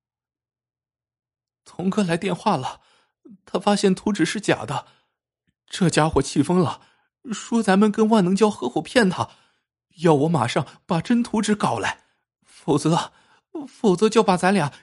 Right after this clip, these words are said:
也一起干掉。你说我怎么办呀？”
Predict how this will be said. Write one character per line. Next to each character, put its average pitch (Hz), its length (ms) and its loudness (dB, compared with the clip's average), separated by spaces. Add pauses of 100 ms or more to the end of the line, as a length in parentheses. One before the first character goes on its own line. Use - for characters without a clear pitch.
也 226 180 -4
一 277 220 0
起 - 120 -4
干 247 240 4
掉。 - 360 0 (540)
你 208 340 2
说 220 160 -2
我 214 60 0
怎 208 120 2
么 165 100 2
办 202 240 2
呀？” - 300 -6